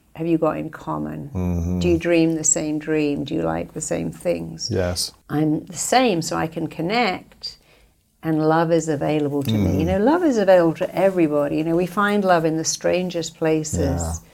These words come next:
Speaker 1: but we look for it in the strangest places
Speaker 2: Yeah.
Speaker 1: too. But love's available to everybody.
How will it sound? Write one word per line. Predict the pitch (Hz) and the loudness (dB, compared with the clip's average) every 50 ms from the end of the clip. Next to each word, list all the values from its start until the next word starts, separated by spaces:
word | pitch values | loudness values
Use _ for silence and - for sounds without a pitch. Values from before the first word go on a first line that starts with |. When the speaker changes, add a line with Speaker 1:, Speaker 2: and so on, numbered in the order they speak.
| - - - - _ _ _ _ | -20 -20 -20 -20 _ _ _ _
Speaker 1:
but | 180 | 0
we | 175 180 185 | 2 2 4
look | 190 226 269 269 277 | 6 6 6 6 4
for | - - 160 - | -2 -2 0 0
it | |
in | - 143 147 | 2 0 0
the | 151 | -2
strangest | 147 - - 165 156 147 143 143 143 151 139 139 - | -2 -2 -2 0 0 0 0 -2 -2 -6 -8 -8 -8
places | - 139 156 160 139 - - - 156 107 | -6 -4 -4 -4 -6 -8 -6 -2 0 2
Speaker 2:
Yeah. | 107 107 104 156 233 | 4 4 4 4 4
Speaker 1:
too. | 220 196 - | 4 2 2
But | 190 - - - - _ _ - | 0 0 0 -2 -14 _ _ 0
love's | 175 214 269 320 330 - - | 2 4 4 2 2 0 -2
available | 247 202 202 190 185 175 170 165 | 2 4 6 6 6 4 2 0
to | 170 - - | -4 -6 -2
everybody. | 196 226 233 226 185 156 143 139 139 151 151 160 156 156 - 135 | -2 -2 0 0 0 0 0 0 -4 -4 -6 -8 -8 -8 -10 -14